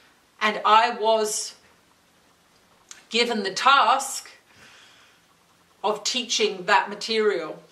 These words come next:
And I continue to do that work. I have always done that work. This is merely one aspect of my work. Do not mistake this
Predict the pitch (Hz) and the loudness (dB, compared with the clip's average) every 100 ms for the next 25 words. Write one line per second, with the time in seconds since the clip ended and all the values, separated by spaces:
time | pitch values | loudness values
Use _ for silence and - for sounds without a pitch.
0 | _ 214 220 220 240 233 - 269 247 226 | _ -2 0 0 -2 -6 -2 -2 -2 -4
1 | 208 - 175 214 208 190 - 220 220 170 | -6 -8 -6 -4 -2 -4 -2 -2 0 0
2 | 202 202 202 214 214 185 180 180 214 196 | 0 0 0 -2 -2 -2 -4 0 2 2
3 | - 185 190 214 185 - - 208 208 196 | 0 -8 -4 -2 -2 -4 -4 -2 -2 -4
4 | 196 202 196 208 196 190 175 202 202 202 | -4 -6 -4 -2 -4 -6 -6 2 2 2
5 | 196 185 _ _ _ _ _ _ _ - | -10 -18 _ _ _ _ _ _ _ -20
6 | _ _ _ _ _ 190 196 - - 175 | _ _ _ _ _ 2 2 -2 -4 -4
7 | - - - 196 190 175 175 180 233 185 | -4 -10 -4 -4 -2 -4 -2 0 0 0
8 | - - - 233 220 220 214 202 - - | -6 -16 -12 -8 -2 -2 -2 -4 -4 -2
9 | 202 185 170 220 214 - | -4 -4 -4 -2 0 -2